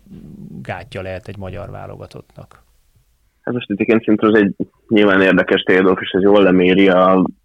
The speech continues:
Speaker 2: Rosszinak a hozzáállását, hogy most nyilván fel sem merült erre a három meccs, hogy a Zsuzsák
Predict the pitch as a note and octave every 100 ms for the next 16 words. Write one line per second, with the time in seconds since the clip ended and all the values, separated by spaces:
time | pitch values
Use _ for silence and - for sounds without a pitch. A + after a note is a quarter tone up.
0 | - - F2 - - G2+ F#2+ G2+ F#2+ F#2
1 | F#2+ F#2+ F#2+ F#2+ F#2+ G2 F#2 - F2+ F#2
2 | G2 F#2 - A2 F#2 F#2 F2+ F#2 - _
3 | - - - D2+ E2 F2+ F#2+ G2 F#2+ F#2
4 | F#2 - F2 F2 F#2 F#2 F2+